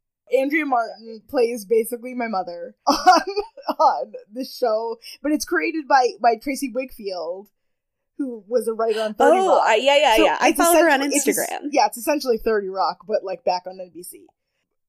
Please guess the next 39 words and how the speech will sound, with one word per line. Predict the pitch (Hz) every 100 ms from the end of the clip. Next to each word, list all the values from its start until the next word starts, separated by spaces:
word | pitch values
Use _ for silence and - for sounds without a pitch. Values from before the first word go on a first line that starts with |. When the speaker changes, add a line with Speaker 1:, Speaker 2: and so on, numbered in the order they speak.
| -
Speaker 1:
And | 233
it's | 254 359
really | 285 262 277 302
Speaker 2:
Oh, |
Speaker 1:
fucking | 277 269 247
Speaker 2:
good | 269 233
Speaker 1:
funny. | 226
Speaker 2:
news? | 202 254 311 - -
Speaker 1:
Yeah, | 240 214 - -
but | 254 208
do | 254
you |
wanna | 254 254
know | 240
the |
best? | 220 208 - -
Yeah, | 208 190
it's | -
good | 214
news. | 202 143 156 - _ -
But | 247
you | 240
wanna | 233
know | 226
the | 208
best | 208
part? | 233 233 - _ _ _ _ _ _ _ _ _ _ _
Speaker 2:
What? | 208 180 - _ _ _ _ - - - _ _ _ _ _ _ _ _ _ _ 196
Speaker 1:
Nicole | 220 208 226
Richie | 196 185 170
is | 160
on | 131 71
it. | _ _ _ _ _ _ _ _ _ _ 240
And | 233
she's | 262 247
like, | 240 -
she's | - 277 262 262
like | 262 - _ 269
the, | 262